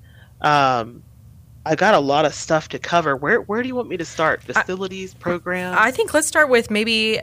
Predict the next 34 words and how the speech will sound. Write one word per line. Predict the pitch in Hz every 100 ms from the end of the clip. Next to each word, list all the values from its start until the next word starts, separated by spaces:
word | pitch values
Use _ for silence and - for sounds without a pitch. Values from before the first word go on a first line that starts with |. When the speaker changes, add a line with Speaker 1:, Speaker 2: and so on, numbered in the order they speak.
| -
Speaker 2:
some | - 214
of | 247
the | 247
programs. | - 240 220 147 160
What | 196
are | 226
some | 240
of | 226
the | 226
activities | 214 226 - 185 202 214 202
that | 208
you | 196 196
all | 190 185 190 - -
offer | 302 - 170 160
through | - 160 156
the | 156 156
Active | 151 147 160
Adult | 151 151 -
Program? | 147 147 147 147 156 160 - - - - - - - -
Speaker 1:
Yeah, | 226 226
that's | 170 190
a |
great | 165 -
question. | 135 127 - 117
So, | - 170 156 151 - - - -
um, | 160 160 151 151 147 -
we | 170 160 196 226 233
cover | - - 180 175 165 156 156 -
programming. | - 180 165 165 165 185 226 254 - -
We | 160 180
Speaker 2:
Mm-hmm. | 170
Speaker 1:
have | 170 156 139 - - -
trips, | - 220 - - - - -
overnight, | 165 165 175 160 160 151